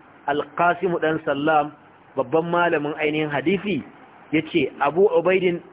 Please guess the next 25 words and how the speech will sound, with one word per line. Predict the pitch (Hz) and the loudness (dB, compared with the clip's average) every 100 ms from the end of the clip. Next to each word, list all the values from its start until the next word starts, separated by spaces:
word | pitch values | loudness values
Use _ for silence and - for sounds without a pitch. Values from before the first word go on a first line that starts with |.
| - | -2
ahadul | 180 185 175 156 | 2 2 0 0
a'immatul | 147 170 170 165 160 - | -2 -2 0 0 -2 0
arba'a. | 180 147 123 98 - - - - - - - | 0 0 -2 -4 -10 -20 -20 -20 -20 -20 -2
Abu | 143 175 208 | 0 2 2
Ubayd | 196 190 185 175 - | 4 4 2 -2 2
ɗaya | 196 202 | 2 4
ne | 190 | 0
daga | 147 147 147 | 0 0 -2
cikin | - - 180 180 | -4 -2 0 0
malaman | 165 156 143 139 165 175 - - - - - - - 127 | 2 2 2 0 -2 -4 -10 -20 -20 -20 -20 -20 -8 2
zamanin | 175 180 160 170 170 | 4 4 2 0 0
shi | 160 | -2
limamai | 139 139 135 156 | 0 0 2 0
guda | 156 143 139 | 0 2 2
hudu, | 131 139 139 - - - | 0 -4 -6 -10 -12 -4
alladhina | 147 151 147 190 165 | 0 0 0 2 2
humu | 151 185 160 | 2 0 -2
Shafi'i | - 170 165 156 165 | 0 -2 -2 -6 0
wa | 143 143 | 0 0
Ahmad, | 127 107 - - - - - | -4 -10 -14 -20 -20 -20 -8
wanda | 143 170 156 | -2 0 0
da | 135 | 0
Shafi'i | - 170 170 165 151 | 0 0 0 -6 -2
da | 139 151 165 | 0 2 2
Ahmad, | 156 | 0